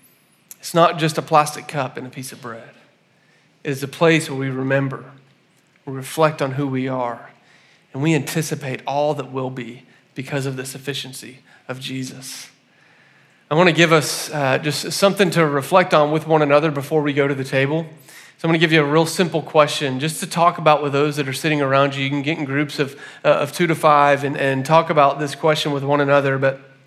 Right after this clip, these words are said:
I'd love for us to spend some time before we actually come to the table answering this simple question. What is happening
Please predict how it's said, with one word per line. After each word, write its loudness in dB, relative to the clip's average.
I'd 0
love 4
for 4
us 2
to -10
spend -2
some -4
time 4
before 2
we 2
actually 0
come 0
to 0
the -8
table -2
answering -2
this -2
simple -4
question. -8
What 2
is 0
happening 0